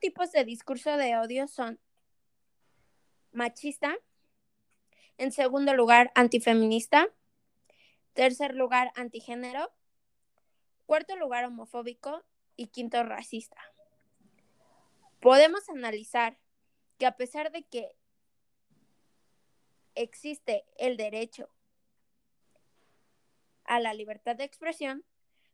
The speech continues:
no se han logrado los avances esperados. Sin embargo, reconocer estas dinámicas que pueden ir variando según el contexto y país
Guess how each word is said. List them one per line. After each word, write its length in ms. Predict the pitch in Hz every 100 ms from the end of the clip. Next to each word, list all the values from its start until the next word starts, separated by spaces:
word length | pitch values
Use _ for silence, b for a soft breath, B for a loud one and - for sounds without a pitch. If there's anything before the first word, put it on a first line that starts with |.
| -
no 200 | 302 330
se 140 | 370
han 240 | 359 330
logrado 400 | 320 302 269 285
los 200 | 285 247
avances 540 | 226 220 220 226 240 240
esperados. 800 | - _ 220 226 233 220 - - _ _ _ _ _ _ _ _ _ _ _
Sin 240 | - 269 254
embargo, 460 | 240 247 254 214 262 _ _ _ _
reconocer 600 | 262 240 240 240 247 294
estas 280 | 320 320 349
dinámicas 720 | 339 311 262 226 220 - 254 _
que 120 | 226
pueden 460 | 226 254 269 254 240 _ _ _
ir 180 | 247 254
variando 500 | 247 240 240 233 226
según 420 | 220 214 226 233
el 140 | 226
contexto 840 | - 220 226 - 269 - - 226 - b b b _
y 440 | - 285 311 440 - _ _ _ _ _
país 580 | 240 240 262 403 -